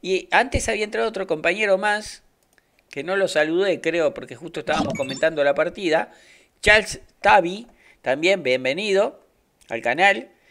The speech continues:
Fíjense cómo se metió ese rey a, a la casilla D uno. Parece que las negras están un poquito mejor. Ahí el blanco trata de defender un poco la posición. Va a armar ahí un mate en G siete.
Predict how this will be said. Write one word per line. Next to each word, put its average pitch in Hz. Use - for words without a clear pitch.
Fíjense 277
cómo 226
se 165
metió 165
ese 208
rey 262
a, 151
a 139
la 135
casilla 143
D 170
uno. 190
Parece 175
que 170
las 147
negras 180
están 175
un 156
poquito 151
mejor. 151
Ahí 151
el 147
blanco 160
trata 156
de 131
defender 151
un 147
poco 147
la 135
posición. 185
Va 147
a 156
armar 156
ahí 151
un 135
mate 151
en 127
G 160
siete. 190